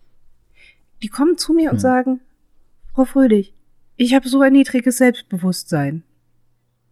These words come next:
Speaker 1: Oder, "Und dann mache ich mich immer so fertig und dann ärgere ich mich immer über mich selbst." Weil ich Gefühle habe, meistens. Ja, und dann frage ich,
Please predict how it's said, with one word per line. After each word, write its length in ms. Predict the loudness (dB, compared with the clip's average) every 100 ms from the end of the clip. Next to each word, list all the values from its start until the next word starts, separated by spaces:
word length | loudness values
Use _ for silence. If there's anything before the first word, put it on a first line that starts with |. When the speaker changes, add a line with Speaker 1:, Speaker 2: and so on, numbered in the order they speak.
| _ _ _ _ _ -2
Speaker 1:
Oder, 340 | 2 4 2 _ _ _ _ -20 -20 -20 _ _
"Und 120 | 0
dann 120 | 4 4
mache 140 | 4
ich 100 | 0
mich 140 | 0
immer 180 | 4 4
so 80 | 2
fertig 440 | 2 2 2 0
und 60 | 0
dann 140 | 0
ärgere 300 | 2 2 2
ich 100 | 0
mich 140 | 0 2
immer 240 | 2 2
über 140 | 2 0
mich 180 | 0
selbst." 560 | 2 0 0 -10 -20 -20 _ _ _ _ _ _ _ _ _ _ _ _ -2
Weil 180 | 0 2
ich 120 | 0
Gefühle 460 | 0 4 4 2
habe, 340 | -2 -6 -8 -16 _
meistens. 520 | -20 -18 -18 -20 -20 _ _ _ _ _ _ _ _ _ _ _ _ _ _ -20 _ _ _ _ _ _ _ _ -6
Ja, 80 | -2
und 80 |
dann 140 | 0 0
frage 240 | 0 -2
ich, 140 | -2